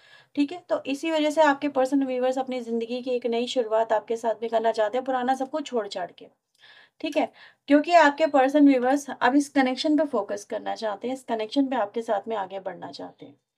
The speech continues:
और वो जो कनेक्शन है, उससे, उस सिचुएशन से अभी बाहर निकलने की कोशिश आपके पर्सन कर रहे हैं। तो अभी भी मैं यही कहूँगी, स्टक तो हैं, ठीक है? अभी भी कहीं न कहीं चीज़ें टॉलरेट ही कर रहे हैं या फिर कहीं न कहीं अभी भी चीज़ें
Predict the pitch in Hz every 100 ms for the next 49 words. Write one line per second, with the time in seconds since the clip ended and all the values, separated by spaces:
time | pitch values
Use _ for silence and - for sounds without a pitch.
0 | _ _ _ - 233 240 247 339 339 330
1 | 294 233 220 226 285 240 202 185 208 240
2 | - 311 311 320 302 - 269 262 247 240
3 | 233 277 262 277 233 254 254 233 220 208
4 | 202 214 202 220 247 247 202 208 220 202
5 | 208 208 196 220 277 277 - - - _
6 | - 220 220 214 196 190 180 - _ _
7 | _ 240 233 247 254 277 277 254 254 262
8 | 254 285 277 247 214 - 247 247 233 277
9 | _ _ _ _ _ - 240 262 226 240
10 | 254 277 262 254 262 262 254 240 262 254
11 | 208 214 226 240 277 254 247 233 247 247
12 | 233 240 233 233 240 240 254 226 233 233
13 | 247 233 240